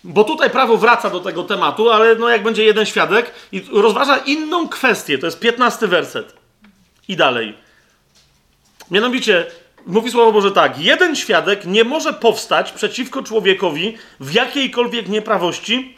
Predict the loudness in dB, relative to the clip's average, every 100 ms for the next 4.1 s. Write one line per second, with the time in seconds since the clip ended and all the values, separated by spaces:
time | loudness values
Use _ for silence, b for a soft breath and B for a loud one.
0 | _ -4 -4 0 0 0 -6 -2 -2 0
1 | -4 -2 0 0 -2 -8 -10 B B -6
2 | -4 -2 -4 -8 -4 -2 -2 -4 -12 b
3 | _ -6 -2 -2 -2 -4 -2 0 0 -2